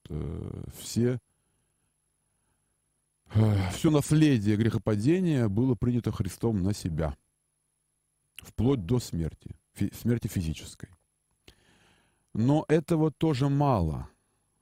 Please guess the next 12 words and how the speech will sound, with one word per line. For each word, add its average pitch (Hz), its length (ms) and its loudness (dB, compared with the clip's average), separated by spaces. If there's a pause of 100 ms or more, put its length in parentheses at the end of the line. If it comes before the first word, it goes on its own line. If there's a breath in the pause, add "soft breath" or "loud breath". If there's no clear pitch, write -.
(840)
Этого 107 320 0
тоже 113 260 -2
очень 104 300 -4
мало. 80 400 -4 (580)
Как 104 140 0
мы 117 120 2
помним, 151 380 0
ещё 135 280 -2
и 127 60 2
было 110 360 0
п-, - 220 -8
это, - 160 -6